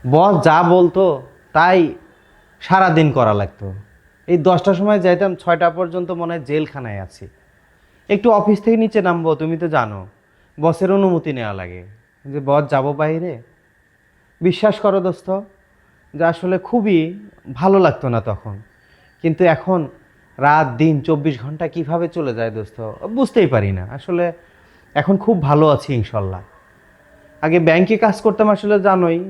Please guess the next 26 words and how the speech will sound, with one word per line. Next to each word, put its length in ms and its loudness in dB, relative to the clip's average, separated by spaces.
যে 120 0
সরকারি 400 -2
চাকরি 300 -2
বা 140 0
যে 160 -4
কোনো 200 -4
চাকরি 320 -6
করলে 240 -8
মুখস্থ 500 -6
কাজ, 400 -8
কোনো 200 4
কিছু 340 2
যা, 340 2
আহ, 200 -4
তুমি 220 0
ক্রিয়েটিভ 500 2
কোনো 160 0
চিন্তা 340 -4
ভাবনা 280 -2
করবা, 240 -4
এটা 220 0
কিন্তু 240 -8
তুমি 180 -10
করতে 260 -6
পারো 220 -4
না। 300 -14